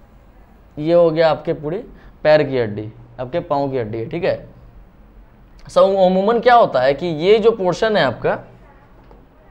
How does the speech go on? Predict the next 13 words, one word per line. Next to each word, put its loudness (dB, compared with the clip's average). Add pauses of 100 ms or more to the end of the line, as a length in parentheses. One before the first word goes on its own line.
(1080)
ये 2
जो 2
पोर्शन -2
है -2
यानी -2
कि -12
ये -2
दोनों -2
पैर 2
जो -6
है -8 (800)
ये -2
आपका, 2